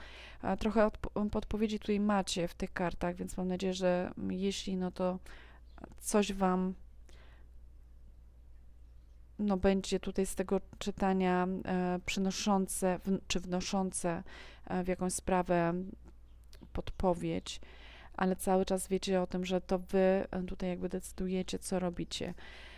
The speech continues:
E, ściskam was bardzo mocno, dajcie znać w komentarzach, em, czy ktoś tutaj z-, wie, co się dzieje i jak, e, to się dla was, e, jakby odbywa i czego konkretnie by to dotyczyło, jakiego,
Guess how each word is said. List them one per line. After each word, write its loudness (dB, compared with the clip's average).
E, 4
ściskam 2
was 6
bardzo 4
mocno, 0
dajcie 2
znać 2
w 0
komentarzach, 2
em, 2
czy 0
ktoś 2
tutaj 2
z-, 0
wie, 2
co -4
się -2
dzieje 2
i -2
jak, 0
e, 0
to -4
się -4
dla 2
was, -2
e, -2
jakby 0
odbywa 4
i -4
czego 0
konkretnie -4
by -2
to -2
dotyczyło, -2
jakiego, 2